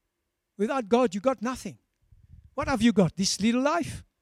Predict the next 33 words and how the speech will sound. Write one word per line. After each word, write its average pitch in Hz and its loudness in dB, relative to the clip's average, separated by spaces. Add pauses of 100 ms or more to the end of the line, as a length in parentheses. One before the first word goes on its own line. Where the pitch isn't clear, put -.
(640)
This 233 0
little 294 2
life 269 2
goes 233 4
past 254 -2
so - 0
quickly. - -6 (2000)
Have 170 0
you 247 4
thought 254 2
about 220 2
eternity 262 2
that 196 -2
never 202 4
ends? - -6 (2000)
Some 254 4
seek 240 2
God 233 6
in 208 6
order 233 6
to 233 6
have 220 6
their 220 6
own 233 4
needs 226 2
met. 240 2 (300)
They 202 4
hope 233 6
to 247 6
receive 233 0
blessings 233 4
from 240 4
him. 233 4